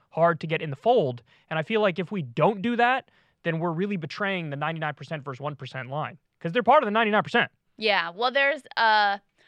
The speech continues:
Speaker 2: there's a fine line to be walked between, you have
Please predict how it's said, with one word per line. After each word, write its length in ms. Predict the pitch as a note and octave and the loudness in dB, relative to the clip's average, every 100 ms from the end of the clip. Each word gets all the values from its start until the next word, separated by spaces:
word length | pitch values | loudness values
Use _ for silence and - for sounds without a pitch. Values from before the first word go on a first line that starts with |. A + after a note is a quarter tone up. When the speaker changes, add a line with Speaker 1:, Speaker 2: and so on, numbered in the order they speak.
| _ _ _ _ _ _ _ _ _ - | _ _ _ _ _ _ _ _ _ -6
Speaker 2:
there's 200 | A3+ A3+ | -4 -2
a 80 | A3 | -6
fine 520 | - A#3+ B3 D4+ D#4 | -2 0 0 0 -4
line 440 | A3+ G3+ G3+ G3 G#3 | 0 0 0 -4 -8
to 120 | A3 | -12
be 160 | F#3+ F#3 | -12 -12
walked 640 | F3 E3+ E3 - - - | -2 0 0 -4 -18 -14
between, 880 | F#3 - G#3+ F3+ E3+ D#3 D#3 D#3 D#3+ _ _ _ - | -14 -12 -12 -8 -8 -6 -6 -8 -14 _ _ _ -8
you 160 | A#3 | -6
have 360 | A#3+ D4 D4+ | -4 0 0